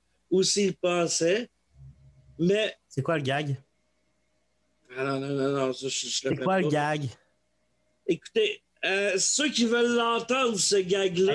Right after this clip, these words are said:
Speaker 2: Hey, non, non, non, fuck you, c'est
Speaker 1: <laughs>
Speaker 2: fuck you, Carlis. Euh,
Speaker 1: C'est mon bonus de janvier sur mon Patreon. <laughs>
Speaker 2: Sérieux ?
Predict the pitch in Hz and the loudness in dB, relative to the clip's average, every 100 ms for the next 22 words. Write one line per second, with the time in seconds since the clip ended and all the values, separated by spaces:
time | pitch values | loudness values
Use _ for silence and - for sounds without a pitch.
0 | 254 147 139 151 135 113 - 135 - 113 | 0 -2 0 2 2 -2 -6 -12 -12 -12
1 | 127 - - - 196 233 - 190 214 247 | -12 -12 -4 -2 0 -2 -2 -2 -2 -2
2 | - - - 151 - 113 110 101 92 - | -6 -6 -4 -2 -2 -2 0 -2 -4 -8
3 | - - 123 247 127 202 190 226 247 226 | -12 -6 -2 0 0 0 0 2 0 0
4 | 240 254 302 269 254 233 233 220 208 226 | 0 0 0 2 2 2 2 2 2 2
5 | 240 202 190 196 185 180 190 - 170 - | 2 2 4 2 0 0 -2 -2 -4 -2
6 | 165 - - 202 - 233 226 _ - - | -4 -4 -4 -6 -8 -10 -12 _ -20 -12
7 | - 165 175 269 | -4 0 2 0